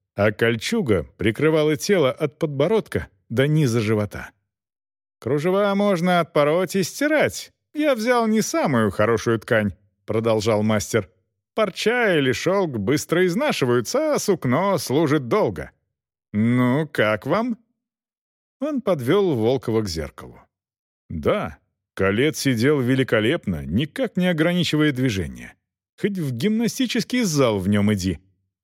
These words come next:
И никто бы не подумал, что под сукном кольчуга. «Великолепно», —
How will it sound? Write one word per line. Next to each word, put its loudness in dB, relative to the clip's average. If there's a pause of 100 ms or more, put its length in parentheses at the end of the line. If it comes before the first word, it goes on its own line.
И 2
никто 0
бы 2
не 2
подумал, 2
что 0
под -4
сукном 0 (200)
кольчуга. -6 (960)
«Великолепно», — -4